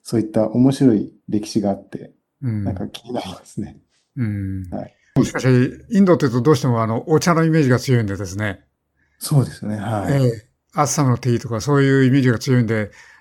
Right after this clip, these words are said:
Speaker 1: はい。
Speaker 2: あの、ほんと、モンスーンマラバじゃないですけど、本当に、そういうのってすごくびっくりするんですよね。コーヒーも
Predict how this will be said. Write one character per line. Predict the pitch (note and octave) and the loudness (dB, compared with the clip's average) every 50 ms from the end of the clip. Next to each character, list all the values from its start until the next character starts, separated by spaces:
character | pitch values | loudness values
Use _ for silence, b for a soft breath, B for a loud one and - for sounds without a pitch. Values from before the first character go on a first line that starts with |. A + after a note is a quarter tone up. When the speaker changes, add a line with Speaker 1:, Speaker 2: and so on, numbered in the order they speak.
| b - | b -2
Speaker 1:
は | - | -2
い。 | C3+ | -2
Speaker 2:
あ | |
の、 | B2 A#2+ A#2+ A#2+ A#2+ A#2+ A#2+ A#2 A#2 A2+ A2+ A2+ - - - - - A3 | 0 0 -2 0 0 2 2 2 0 0 -2 -2 -4 -6 -8 -12 -10 -6
ほ | C#3+ D3 | -4 -2
ん | C#3 | 0
と、 | C3 C3 - | 0 0 -2
モ | G3 E3 C#3+ C#3 C#3 C#3+ D3 | -2 -2 0 2 4 4 4
ン | D3 | 2
ス | C#3+ - - D3+ | 2 -2 0 2
ー | |
ン | D3 C#3+ C#3 C3+ C3 C3 - - | 2 2 2 2 0 -2 -4 -4
マ | E3 C#3 C3+ | 0 2 4
ラ | C3 B2 | 4 4
バ | A2 A2+ | 2 0
じ | G#2 | 0
ゃ | G#2+ | 0
な | G#2 A#2 | -2 -2
い | |
で | A#2+ | -2
す | B2+ C3+ C3 G#2+ | 0 0 -2 -2
け | - B2+ | 0 -2
ど、 | A#2 | -2
本 | G#2 A2 G#2+ | -2 -4 -4
当 | B2 B2+ | -4 -4
に、 | A2 G2+ B B B B B B B B B B | -4 -4 B B B B B B B B B B
そ | B - - D#3+ D3+ D#3 | B -6 0 4 6 6
う | D#3 | 6
い | D3+ | 6
う | D3 | 6
の | C#3 | 4
っ | B2 B2+ | 4 2
て | - A#2 | 0 -4
す | - - | -2 0
ご | B2+ B2+ A#2 | 0 0 0
く | A#2+ | 0
び | G#2 A2 A#2+ | 0 0 0
っ | |
く | B2 - C#3+ | 2 2 0
り | B2+ | 2
す | G2+ A#2+ | 2 0
る | A2+ G#2+ | -2 -2
ん | |
で | F#2 F#2+ | -4 -6
す | F2 | -4
よ | G#2+ A2+ | -4 -2
ね。 | A#2+ | -2
コ | B2 - - C3+ C3+ | -2 0 2 4 4
ー | |
ヒ | C#3+ C3 F3 D#3+ | 4 4 4 2
ー | C3+ | 2
も | C3+ A#2+ G#2+ - - | 4 2 0 -2 -6